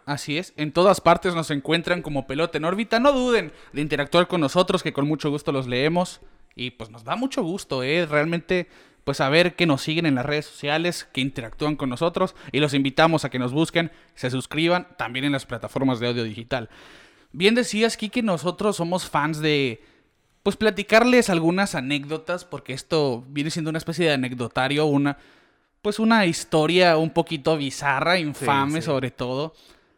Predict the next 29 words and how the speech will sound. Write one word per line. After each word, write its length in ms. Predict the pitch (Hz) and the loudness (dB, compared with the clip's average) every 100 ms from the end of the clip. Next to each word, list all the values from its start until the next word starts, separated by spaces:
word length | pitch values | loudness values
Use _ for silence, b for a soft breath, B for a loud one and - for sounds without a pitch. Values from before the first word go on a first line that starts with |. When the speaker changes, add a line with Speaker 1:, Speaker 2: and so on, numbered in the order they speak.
| b | b
Speaker 1:
que 100 | 180 | 4
va 160 | 190 240 | 6 6
muy 320 | 285 302 311 | 6 6 6
de 140 | 330 | 4
la 120 | 294 | 4
mano 440 | 185 170 175 196 220 | 4 4 2 2 2
a 20 | |
lo 140 | 165 | 2
que 100 | - | 0
platicamos 640 | 123 139 135 123 135 165 151 | -2 -2 -2 -2 2 2 4
ya 320 | 147 151 151 | 4 6 4
hace 160 | 147 | 0
algunos 320 | 151 143 156 165 | -6 -6 -8 -8
episodios 560 | 135 127 135 143 156 | -8 -4 0 2 0
con 160 | - 123 | -2 -8
la 80 | 120 | -8
noche 280 | 147 - 156 | -8 -4 -4
de 80 | |
cerveza 400 | 135 131 123 123 | -4 -4 -4 -2
a 40 | 139 | -2
diez 160 | 117 | -2
centavos. 560 | - 135 170 226 170 - B B B _ | -6 -4 2 2 0 -8 B B B _
Promociones 640 | - 170 175 160 185 190 196 | -2 0 0 -2 -2 -2 -4
que 140 | 156 | -8
realmente 840 | 131 139 151 143 160 160 - _ _ | -6 -4 -4 -4 -2 -4 -4 _ _
no 540 | - 113 117 123 139 | -20 -12 -8 -4 -4
rindieron 480 | 147 151 139 139 151 | -2 -2 -2 -4 -4
el 80 | 139 | -8
fruto 480 | - 139 135 160 | -10 -12 -6 -6